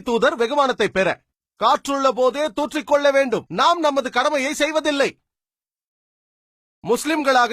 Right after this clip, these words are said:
இருப்பவர்கள் அனைவரும் முடிந்த அளவு அதிகமாக தாவா செய்ய வேண்டும்.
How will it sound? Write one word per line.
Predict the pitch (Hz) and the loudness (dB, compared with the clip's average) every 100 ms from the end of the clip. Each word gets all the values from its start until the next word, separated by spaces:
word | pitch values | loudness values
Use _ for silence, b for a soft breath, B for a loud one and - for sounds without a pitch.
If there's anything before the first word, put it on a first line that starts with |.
| 240 | -2
இருப்பவர்கள் | 214 233 214 202 220 220 _ _ - | -2 -2 -2 0 -2 -4 _ _ -2
அனைவரும் | 165 269 269 254 214 113 _ _ _ _ _ _ - | 0 2 2 2 0 -2 _ _ _ _ _ _ -4
முடிந்த | 226 320 302 262 | 0 2 2 2
அளவு | 226 220 214 220 _ _ - | 2 2 0 -2 _ _ -4
அதிகமாக | 156 226 277 269 214 202 190 214 - _ - 139 | 0 0 0 0 2 2 2 -4 -6 _ -6 2
தாவா | 226 226 226 - | 2 4 2 2
செய்ய | 220 196 | 2 2
வேண்டும். | 175 147 | 0 -2